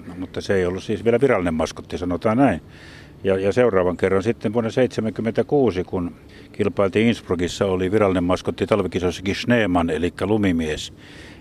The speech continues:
Yksi ainoa maskotti silloin, kuten oli myös Lake Placidissa vuonna kahdeksankymmentä Roni Pesukarhu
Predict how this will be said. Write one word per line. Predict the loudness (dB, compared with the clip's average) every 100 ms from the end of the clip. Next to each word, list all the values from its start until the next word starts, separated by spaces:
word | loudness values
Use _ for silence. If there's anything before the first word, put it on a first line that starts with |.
| -8
Yksi | -8 0 2
ainoa | 2 2 2
maskotti | 2 0 -2 -4
silloin, | -2 0 2 0
kuten | 0 0 2
oli | 2 2
myös | 2 0 -2
Lake | 0 0 2
Placidissa | 0 2 2 0 0
vuonna | 2 2
kahdeksankymmentä | 2 2 0 -2 -4 -2 0
Roni | 2 4 4 2
Pesukarhu | 0 0 -2 2 0 2 -2